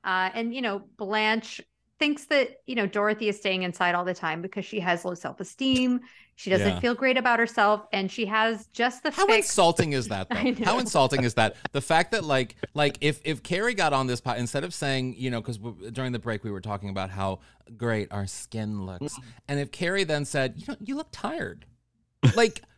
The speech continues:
Speaker 2: that, y-, you wouldn't do that. That would be offensive. Like, <laughs> it's wild, the assumptions Blanche was making.
Speaker 3: Dorothy was having a self-care night, and this was before that we
Speaker 2: Yeah.
Speaker 3: had the language for self-care. She was like, "No,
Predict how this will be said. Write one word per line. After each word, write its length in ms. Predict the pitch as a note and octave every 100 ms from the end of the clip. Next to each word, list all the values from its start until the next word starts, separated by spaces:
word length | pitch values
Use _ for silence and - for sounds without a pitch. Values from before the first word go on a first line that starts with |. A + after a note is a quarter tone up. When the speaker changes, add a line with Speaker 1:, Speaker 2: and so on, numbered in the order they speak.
| _ -
Speaker 2:
that, 240 | B3 - _
y-, 200 | F#3+ F#3 F#3+
you 200 | G3 B3
wouldn't 320 | B3 C#4+ B3
do 200 | A#3+ F#4
that. 340 | D#4+ A#2 F#2+ -
That 80 | A#3+
would 100 | B3+
be 80 | C4+
offensive. 680 | B3+ C4 F4+ - F#2 -
Like, 220 | D3+ - -
<laughs> 40 |
it's 200 | A#3+ A3
wild, 680 | C#4 A#3 A3 C4+ F#3+ B2+ A#2+
the 80 | C3+
assumptions 580 | C3+ D3+ B2+ A#2 G#2+ G2+
Blanche 300 | A#2+ G#2+ G2+
was 120 | G2+
making. 340 | G2+ G2 F#2+ E2+
Speaker 3:
Dorothy 320 | C3 D#3+ A3+
was 100 | B3
having 280 | A3+ D3 C#3
a 40 |
self-care 760 | - G#2+ G2+ - G#2 F#2 F#2 F2
night, 460 | C2+ A#1+ B1+ C2+ -
and 180 | F#2+
this 200 | G#2 A#2+
was 160 | D3+ D3
before 480 | C3 C3+ - B2 A#2+
that 180 | G#2+ G#2
we 60 |
Speaker 2:
Yeah. 60 | G#2+
Speaker 3:
had 100 | G#2
the 80 | F#2+
language 540 | F#2+ F2+ F2 F2+ E2
for 120 | -
self-care. 800 | E2 F2 D#2 - - F2 D2 D#2
She 120 | E2+ G#2+
was 120 | A2
like, 200 | C3 C3+
"No, 300 | E3 D4 -